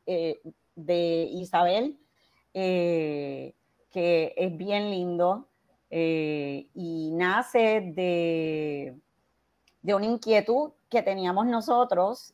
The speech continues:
eh, literalmente buscando, eh, imágenes de Puerto Rico, eh, en Google para poder usar en nuestros medios sociales <laughs> en, y en nuestro contenido, y nos fuimos dando cuenta de que,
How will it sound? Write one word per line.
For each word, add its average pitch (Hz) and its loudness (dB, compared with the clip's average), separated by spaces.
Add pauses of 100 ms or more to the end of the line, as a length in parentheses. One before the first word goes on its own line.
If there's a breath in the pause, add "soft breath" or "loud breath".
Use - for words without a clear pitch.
eh, 175 0
literalmente 185 0
buscando, 202 0
eh, 170 0
imágenes 202 -2
de 208 -2
Puerto 202 0
Rico, 202 -2 (560)
eh, 170 0 (1400)
en 190 -2
Google 208 6
para 175 8
poder 165 2
usar 196 4
en 214 -4
nuestros 202 0
medios 175 0
sociales 196 0
<laughs> - -14
en, 185 0
y 226 6
en 208 4
nuestro 214 2
contenido, 214 4
y 202 -4
nos 196 -4
fuimos 185 -4
dando 226 2
cuenta 294 2
de 220 2
que, 160 -4